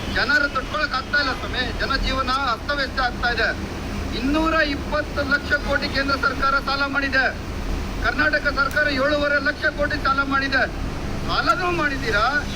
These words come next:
ಜನರ ಮೇಲೆ, ಪ್ರತಿಯೊಂದು ವಸ್ತುಗಳ ಮೇಲೆ ನೀವು ಬೆಲೆ ಏರಿಕೆ ಮಾಡ್ತಾನೆ ಇದ್ದೀರಾ. ಜನ ಏನಾಗ್ಬೇಕು, ಜನ ಎಲ್ಲಿಗೆ ಹೋಗ್ಬೇಕು,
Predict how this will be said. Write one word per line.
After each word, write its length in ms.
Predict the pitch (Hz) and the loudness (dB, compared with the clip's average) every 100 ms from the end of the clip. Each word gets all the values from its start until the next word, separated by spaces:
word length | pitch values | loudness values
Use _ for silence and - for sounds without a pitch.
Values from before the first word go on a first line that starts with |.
| - - 277 | -2 -2 0
ಜನರ 320 | 294 277 302 | 0 2 0
ಮೇಲೆ, 320 | 294 285 294 | 2 2 4
ಪ್ರತಿಯೊಂದು 680 | 294 277 262 285 294 294 285 | 2 0 -2 0 0 2 0
ವಸ್ತುಗಳ 400 | 254 480 - 302 294 | 0 0 0 0 2
ಮೇಲೆ 420 | 277 285 294 285 | 4 4 2 0
ನೀವು 320 | 277 277 285 | 0 0 0
ಬೆಲೆ 260 | 233 277 285 | 2 2 2
ಏರಿಕೆ 240 | 285 285 | 2 0
ಮಾಡ್ತಾನೆ 480 | 285 269 302 330 320 | 0 0 0 0 2
ಇದ್ದೀರಾ. 500 | 294 269 233 294 285 - - - - - | 0 2 2 2 -2 -10 -10 -10 -8 -4
ಜನ 140 | 214 285 294 | -2 -2 -2
ಏನಾಗ್ಬೇಕು, 920 | 269 285 294 285 277 262 294 285 - - - - - - - - - - - | 0 0 0 0 -2 -2 0 -2 -4 -10 -8 -8 -6 -6 -6 -6 -6 -6 -2
ಜನ 140 | 240 | -2
ಎಲ್ಲಿಗೆ 360 | 294 269 294 294 | 0 0 -2 0
ಹೋಗ್ಬೇಕು, 640 | 285 294 269 339 294 254 | 0 0 -2 0 -2 -2